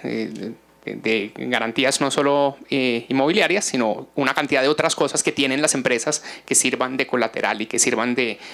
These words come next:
de, para dinamizar, eh, ecosistemas financieros, ¿cierto? Eh, por el lado de la relación con empresas ancla y proveedores, creo que ahí el, desde el ministerio, desde el sector comercio, industria y turismo, hay varias,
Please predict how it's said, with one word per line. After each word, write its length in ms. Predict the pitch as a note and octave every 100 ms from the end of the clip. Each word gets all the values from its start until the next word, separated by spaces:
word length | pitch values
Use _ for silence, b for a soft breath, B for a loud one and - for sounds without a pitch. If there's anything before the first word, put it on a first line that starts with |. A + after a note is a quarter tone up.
| B B
de, 500 | - B2+ A2 G#2+ G#2 -
para 200 | B2 A2+
dinamizar, 640 | B2 A#2+ A#2+ A#2 C3+ B2
eh, 600 | B2+ - C3 B2+ B2 A#2+ -
ecosistemas 580 | B2+ B2 - A#2+ A2+ -
financieros, 460 | C3 A#2 - -
¿cierto? 380 | - A#2+ - - B B B B B -
Eh, 400 | D#3 D3 C#3 -
por 160 | D#3 C#3+
el 120 | C3+
lado 400 | C#3 D3+ E3+ F#3+
de 680 | E3+ E3+ D#3 C#3+ C3 B2+ -
la 160 | - C#3
relación 540 | C3+ C3 - D3+ C#3
con 200 | C#3 E3+
empresas 520 | E3 C3+ C3+ B2+ D3+ E3+
ancla 340 | D#3+ D3+ D#3+
y 60 | D#3+
proveedores, 840 | - C3+ B2 C3+ C3 G3+ - - - -
creo 280 | - B2+
que 120 | - D#3+
ahí 380 | C#3 C3+ D3 -
el, 280 | D#3+ D#3 D3
desde 220 | C#3+ C#3
el 60 | B2
ministerio, 520 | A#2+ A#2 C3+ C3 C#3+
desde 240 | D#3 -
el 60 | B2+
sector 320 | - - F#3+
comercio, 300 | G3+ F#3 G3+
industria 240 | F#3+ F#3+
y 40 | F#3
turismo, 380 | D3 B2+ D#3 D3+
hay 180 | D3+
varias, 680 | D3+ D3+ D3+ D3+ D3+ D3+ -